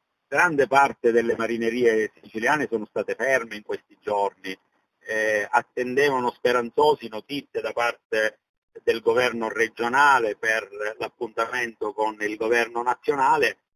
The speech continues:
quindi l'agitazione e le tensioni sono, sono tante, sono state tante in questi giorni,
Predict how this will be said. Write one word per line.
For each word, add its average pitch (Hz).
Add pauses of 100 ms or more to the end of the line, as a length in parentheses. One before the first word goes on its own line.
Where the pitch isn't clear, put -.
(160)
quindi 117
l'agitazione 113
e -
le 113
tensioni 113
sono, 101
sono 101
tante, 120
sono 101
state 101
tante 123
in 107
questi 110
giorni, 104